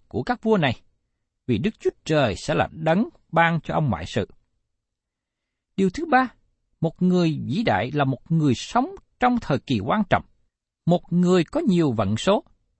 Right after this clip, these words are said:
một người ở trong thời điểm phải quyết định dứt khoát. Điều đó sự thật xảy đến cho Abraham. Có nhiều người đồng ý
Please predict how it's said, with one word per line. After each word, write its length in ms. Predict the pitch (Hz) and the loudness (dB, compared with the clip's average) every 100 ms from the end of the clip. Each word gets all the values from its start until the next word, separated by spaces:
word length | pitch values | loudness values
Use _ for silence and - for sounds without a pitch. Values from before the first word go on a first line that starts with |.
| _ _ _ - | _ _ _ -4
một 140 | 170 - | -2 0
người 280 | 190 185 | 2 4
ở 80 | 165 | 2
trong 180 | - 247 | 0 -2
thời 260 | - 175 139 | 0 2 2
điểm 360 | 123 120 170 - _ | 2 2 0 -4 _
phải 440 | - 110 110 196 - _ _ _ _ _ - | -2 0 0 -4 -10 _ _ _ _ _ 0
quyết 220 | 370 - | 2 2
định 280 | 135 101 117 | 0 0 0
dứt 120 | 240 | -2
khoát. 240 | - 247 - - _ _ _ _ _ _ - | -2 -2 -2 -8 _ _ _ _ _ _ 0
Điều 200 | 180 175 | 2 4
đó 240 | 196 262 | 4 2
sự 200 | - - | 0 -8
thật 200 | 160 131 - - _ | -6 -6 -8 -16 _
xảy 400 | _ - - 110 | _ -10 -6 -2
đến 260 | 160 180 233 - | 0 2 0 -4
cho 120 | - | -4
Abraham. 420 | - - 120 110 - _ _ _ _ _ | -2 -2 -4 -4 -6 _ _ _ _ _
Có 100 | - 370 | -2 2
nhiều 180 | 190 185 | 2 4
người 240 | 185 180 | 4 4
đồng 180 | 175 170 | 2 0
ý 200 | 190 311 | 0 -2